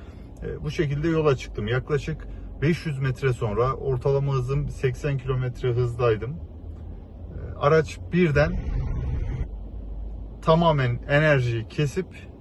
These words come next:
ekranda enerji sistemi arızası uyarısı verdi ve araba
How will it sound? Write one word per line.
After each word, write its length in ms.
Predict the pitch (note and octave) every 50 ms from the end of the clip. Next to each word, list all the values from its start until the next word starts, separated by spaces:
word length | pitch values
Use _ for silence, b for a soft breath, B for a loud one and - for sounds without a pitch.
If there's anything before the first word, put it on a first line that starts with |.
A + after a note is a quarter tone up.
| - -
ekranda 560 | D3+ D3+ C#3+ - - C#3+ B2 A2+ A2+ A#2 A#2
enerji 340 | A#2 A#2 B2 C3 C#3+ C#3 -
sistemi 340 | - C#3+ - - D#3+ D#3 D#3
arızası 480 | D#3+ D3+ D3+ D3 C#3+ D3+ D3+ - - D#3
uyarısı 420 | D#3 D#3 D#3 D3 D3 - - D#3+
verdi 340 | D#3+ D#3+ D#3 D#3 D3 D#3+ D#3
ve 100 | D#3+ D#3+
araba 400 | D3+ D3+ D3 C#3+ C#3+ E3 F3